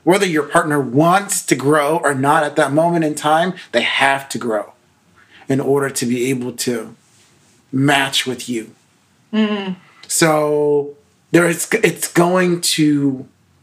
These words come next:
Speaker 1: turn over some rocks, you know? And what's underneath that rock is what you don't know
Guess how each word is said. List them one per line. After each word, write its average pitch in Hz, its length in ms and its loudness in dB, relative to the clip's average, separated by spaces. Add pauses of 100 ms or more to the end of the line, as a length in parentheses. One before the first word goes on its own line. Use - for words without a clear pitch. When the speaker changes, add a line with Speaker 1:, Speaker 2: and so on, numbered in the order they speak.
(880)
Speaker 1:
turn 156 240 2
over 147 200 0
some 120 280 -2
rocks, - 560 -4 (680)
you 139 100 0
know? 135 360 -2 (320)
And 147 120 2
what's 156 180 2
underneath 160 340 2
that 120 240 2
rock 143 420 0 (460)
is 139 120 0
what 127 140 0
you 123 80 -4
don't 117 280 0
know 120 400 -2